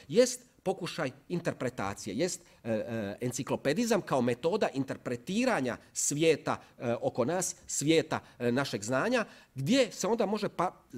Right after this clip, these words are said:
paradoksalno napraviti i, e, poveznica sa, e, enciklopedizmom još od antike, od antike, e, na ovamo. I u tome opet nalazim također konvergenciju enciklopedizma s eseizmom.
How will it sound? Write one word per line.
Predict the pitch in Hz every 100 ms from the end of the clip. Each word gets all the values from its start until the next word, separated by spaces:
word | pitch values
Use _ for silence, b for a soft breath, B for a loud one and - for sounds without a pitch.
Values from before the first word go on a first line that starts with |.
| 117 _
paradoksalno | - 240 240 - - 180
napraviti | 156 175 214 208 170 - 156
i, | 180 180 B B
e, | 139 123
poveznica | 156 185 170 170 - 147 B
sa, | - - 160 120 -
e, | 143 127
enciklopedizmom | 131 135 123 - 151 190 165 139
još | 170 -
od | 120 120
antike, | - 151 139 131 - 113 -
od | - 120
antike, | - 139 127 123 135 107 B
e, | - 127
na | 127
ovamo. | 113 104 95 80 B
I | 113
u | 131
tome | 131 285 320
opet | 254 247 214 - b b
nalazim | 123 165 233 180 151 B -
također | 143 - 208 233
konvergenciju | - 135 143 131 180 233 262 185
enciklopedizma | - - 143 151 175 151 151
s | -
eseizmom. | 139 - 95 87 71